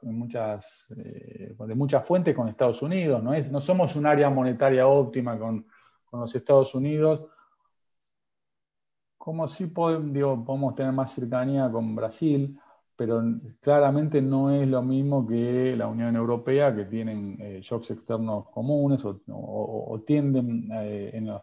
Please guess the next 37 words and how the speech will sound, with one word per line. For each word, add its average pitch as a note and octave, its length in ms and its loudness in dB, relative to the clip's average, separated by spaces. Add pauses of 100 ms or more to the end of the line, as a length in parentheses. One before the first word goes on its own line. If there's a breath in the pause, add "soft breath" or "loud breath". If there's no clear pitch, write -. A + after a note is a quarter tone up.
términos A#2+ 500 -2
de, G2+ 440 -6 (500 soft breath)
de A#2+ 100 0
Dorbush C3+ 560 6
a, A2 360 -4
a, A#2 300 -2
a A#2 100 -4
cumplir B2 420 2
más C3+ 220 2
con A#2 180 -4
los G#2 160 -4
requisitos A2 460 -4
de A#2 80 0
área A#2 120 -2
monetaria A2 400 -6
óptima A2+ 300 -4
que G2+ 80 -8
nosotros G#2+ 340 -8
con G2+ 100 -8
los F#2+ 120 -12
Estados G#2 320 -8
Unidos. G2 220 -8
Así C3 240 -8
que D3+ 100 4
le C3+ 140 6
veo, C#3 800 8 (480 loud breath)
eh, G#2+ 420 2
problemas, B2 520 2
más A#2 400 0
problemas C3 340 0
que G#2 80 -10
soluciones. G#2+ 1040 -2
Eh, F#2+ 580 -14
por A2+ 100 -4
eso A#2 200 -6
es A2+ 80 -6
que G2 480 -8